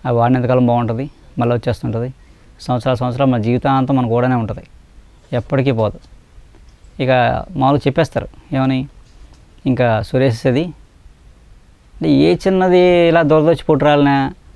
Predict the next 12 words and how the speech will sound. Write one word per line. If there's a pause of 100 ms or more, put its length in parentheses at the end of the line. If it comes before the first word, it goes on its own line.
(240)
సోరియాసిస్
అనే
ఒక
పదం
పెట్టేసి,
ఒక
మాట
పెట్టేసి (300)
ఇంకా
తగ్గదు
అని
చెప్తారు.